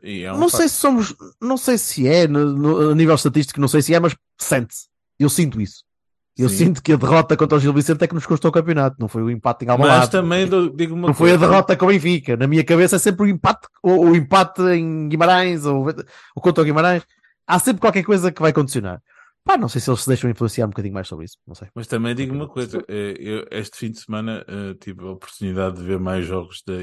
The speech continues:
Speaker 1: da Liga, eh, sugestão do Silva, eh, eh, eh, que eu, que eu começo a seguir, e de facto é, é, é verdade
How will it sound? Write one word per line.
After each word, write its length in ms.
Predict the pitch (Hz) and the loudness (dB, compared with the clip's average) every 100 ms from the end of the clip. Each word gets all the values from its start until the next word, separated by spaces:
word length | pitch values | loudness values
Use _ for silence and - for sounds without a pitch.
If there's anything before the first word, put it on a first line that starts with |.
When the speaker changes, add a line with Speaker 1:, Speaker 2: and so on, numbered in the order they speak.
| - | -12
Speaker 1:
da 220 | - 95 92 | -12 -8 -8
Liga, 360 | 92 98 120 131 - | -8 -8 -10 -12 -12
eh, 260 | 98 95 87 _ _ _ _ _ | -8 -8 -10 _ _ _ _ _
sugestão 420 | - 98 - 101 | -10 -10 -6 -6
do 120 | 92 92 | -6 -8
Silva, 440 | 98 90 90 87 | -10 -10 -10 -12
eh, 280 | 90 95 76 - - - | -10 -10 -10 -14 -20 -18
eh, 200 | - 95 - _ _ _ _ - | -14 -14 -16 _ _ _ _ -14
eh, 460 | - 92 92 90 95 | -8 -6 -6 -8 -12
que 120 | - | -10
eu, 240 | 92 85 _ | -8 -10 _
que 60 | - | -16
eu 60 | 82 | -12
começo 260 | - 95 - | -8 -8 -8
a 20 | |
seguir, 360 | 101 - 98 135 - _ _ - - - | -12 -8 -6 -6 -8 _ _ -20 -20 -4
e 120 | 185 | -2
de 100 | 190 | -2
facto 340 | - 202 202 233 | -2 -4 -2 -2
é, 260 | 226 214 - | -4 -4 -8
é, 400 | 147 160 147 147 | -10 -10 -8 -6
é 40 | 160 | -4
verdade 420 | 160 165 190 | -2 0 0